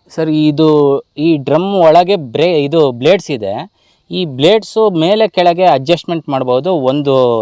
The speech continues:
ಲಿವರ್ ರೊಟೇಟ್ ಮಾಡೋದ್ರಿಂದ. ಈಗ ನಾನು ರೊಟೇಟ್ ಮಾಡ್ತಾ ಇರೋದು ಇಳೀತಾ ಇದೆ,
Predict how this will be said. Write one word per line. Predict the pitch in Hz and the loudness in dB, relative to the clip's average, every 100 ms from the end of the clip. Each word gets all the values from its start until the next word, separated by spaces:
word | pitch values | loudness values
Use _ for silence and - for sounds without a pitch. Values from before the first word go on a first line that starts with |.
| 113 | -4
ಲಿವರ್ | 117 143 170 175 | -4 0 2 2
ರೊಟೇಟ್ | 156 131 123 147 - | 0 -2 0 -2 -2
ಮಾಡೋದ್ರಿಂದ. | 123 117 110 98 90 101 143 _ - - | -2 -2 -4 -12 -8 -8 -10 _ -20 -6
ಈಗ | 180 185 | -4 2
ನಾನು | 175 170 | 2 2
ರೊಟೇಟ್ | 139 147 208 | 2 2 0
ಮಾಡ್ತಾ | 190 175 165 | 0 0 2
ಇರೋದು | 160 156 160 | 0 0 0
ಇಳೀತಾ | 147 143 160 202 220 143 | -2 -2 -2 0 2 2
ಇದೆ, | 110 101 107 156 - | 0 -4 -8 -8 -14